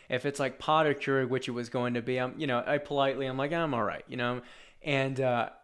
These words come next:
and then he's like, "Well, we have a Chemex." I'm like, "Okay." So he, he digs in the back of the cabinet, gets a Chemex. And I'm like, "Okay, well,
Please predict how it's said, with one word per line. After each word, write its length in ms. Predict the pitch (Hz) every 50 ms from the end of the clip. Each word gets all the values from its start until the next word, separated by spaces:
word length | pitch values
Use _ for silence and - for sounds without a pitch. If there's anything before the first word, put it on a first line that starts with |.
| - - -
and 200 | 135 123 165 151
then 100 | 151 147
he's 80 | 160 156
like, 80 | 175 170
"Well, 120 | 202 208
we 100 | 196 190
have 80 | 196 185
a 40 | -
Chemex." 460 | - - 240 247 202 - - - -
I'm 80 | 147 135
like, 140 | 127 135
"Okay." 420 | 165 196 190 - 123 107 110 110 131
So 120 | 143 - 131
he, 160 | 123 120 - - - -
he 100 | - 127
digs 320 | 120 123 156 185 202 185
in 60 | 190 190
the 60 | 170
back 200 | 147 156 151 156
of 60 | 165
the 60 | 147 143
cabinet, 420 | - - 131 127 123 117 123 104
gets 160 | - 123 -
a 60 | 120
Chemex. 440 | 113 - - 139 127 120 - - -
And 60 | 131
I'm 80 | 123 117
like, 160 | 117 117 -
"Okay, 320 | 135 135 131 - 131 127 123
well, 240 | 120 120 117 113